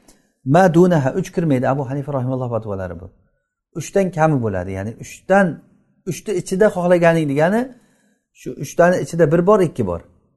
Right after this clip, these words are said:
Shu bir, ikki, xohlasang bitta taloq qil, xohlasang ikkita taloq qil, e, deganligini aytgan. E, unga o'zini o'zi uchta taloq qilishi mumkin emas.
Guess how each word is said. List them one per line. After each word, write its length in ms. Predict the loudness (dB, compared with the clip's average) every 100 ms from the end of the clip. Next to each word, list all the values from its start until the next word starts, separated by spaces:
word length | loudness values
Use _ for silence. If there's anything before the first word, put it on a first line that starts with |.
| _ _ _ _ _
Shu 220 | -2 2
bir, 100 | 2
ikki, 440 | 0 -10 -6 -2 -2 -4 -8
xohlasang 460 | -4 -2 -2 -4 -4
bitta 180 | -4 -4
taloq 260 | -4 -4 -6
qil, 100 | -10
xohlasang 400 | -8 -6 -6 -8
ikkita 220 | -8 -4
taloq 240 | 2 2 2
qil, 160 | 0 0 -2 -14 _ _ _
e, 60 | -6 -2 0
deganligini 540 | 2 4 2 2 2
aytgan. 320 | 0 -2 -12 -12 _ _ _ _ _ _ -8
E, 60 | -2 -2 0 2
unga 180 | 4
o'zini 280 | 4 4 4
o'zi 140 | 2 0
uchta 220 | -2 2
taloq 240 | 4 4 2
qilishi 260 | -2 0
mumkin 260 | 0 2 2
emas. 220 | 4 2